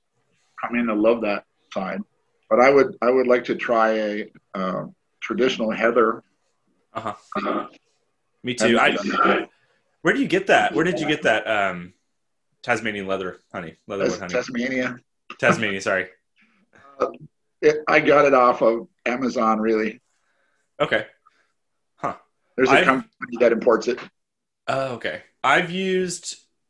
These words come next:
Speaker 2: I used, uh, the most expensive for me has been Manuka, and it was, uh, for a video, and it's just, Manuka honey is just outlandish, you know? You can go and
Speaker 1: And was it worth it?
Speaker 2: it's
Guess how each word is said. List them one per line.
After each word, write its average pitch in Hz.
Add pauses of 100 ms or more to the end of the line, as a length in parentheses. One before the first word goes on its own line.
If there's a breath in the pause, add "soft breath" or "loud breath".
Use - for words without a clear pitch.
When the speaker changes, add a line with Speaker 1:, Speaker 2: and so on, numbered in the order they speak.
(220)
Speaker 2:
I 131
used, 147
uh, 214
the 120
most 147
expensive 120
for 123
me 113
has 98
been 101
Manuka, 98 (100)
and 110
it 113
was, 101 (140)
uh, 92
for 110
a 101
video, 95
and 90
it's 107
just, -
Manuka 123
honey 98
is 90
just 85
outlandish, 82
you 95
know? 82
You 107
can 95
go 90
and 87 (1500 soft breath)
Speaker 1:
And 135
was 151
it 156
worth 151
it? -
Speaker 2:
it's -